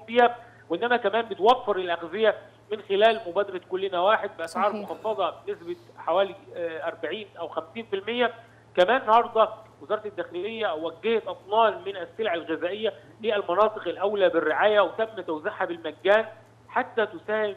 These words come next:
Speaker 1: في، يعني، رسم البسمة على وجوه البسطاء من المواطنين خلال هذه الأيام المباركة.
Speaker 2: طب، آه، خليني برضو، آه، أسأل حضرتك سؤال، آه،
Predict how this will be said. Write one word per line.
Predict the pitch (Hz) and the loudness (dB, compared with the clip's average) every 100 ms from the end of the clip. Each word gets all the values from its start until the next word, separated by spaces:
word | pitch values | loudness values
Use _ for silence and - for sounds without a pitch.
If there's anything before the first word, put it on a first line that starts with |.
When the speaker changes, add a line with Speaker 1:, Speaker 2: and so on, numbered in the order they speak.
| - | -10
Speaker 1:
في، | 202 196 | -20 -10
يعني، | 175 165 160 | -6 0 4
رسم | 214 - 185 | 4 2 -6
البسمة | 165 208 - 180 | 0 0 0 2
على | 151 156 | 4 2
وجوه | 151 196 208 | 0 0 0
البسطاء | 170 143 143 156 165 202 196 175 | 0 -4 -8 -8 0 6 6 4
من | 170 | -4
المواطنين | 160 165 160 170 190 214 - - - - | -2 0 0 -2 -8 -10 -12 -20 -10 -2
خلال | 185 202 185 | 6 6 6
هذه | 170 180 202 | 0 -6 -12
الأيام | 180 170 185 | -10 -6 -6
المباركة. | 180 165 151 143 127 120 110 - - - - - - | -6 -8 -4 -2 -2 -4 -12 -20 -20 -20 -20 -4 0
Speaker 2:
طب، | 240 - | 0 0
آه، | 180 | -2
خليني | 233 262 311 | 0 0 0
برضو، | 339 285 320 320 311 | 4 4 4 0 2
آه، | 208 208 - | 4 4 2
أسأل | - - 277 | 0 2 2
حضرتك | - 247 294 | 2 0 0
سؤال، | - 233 285 330 302 - | -2 2 6 6 4 4
آه، | 220 220 233 | 6 4 2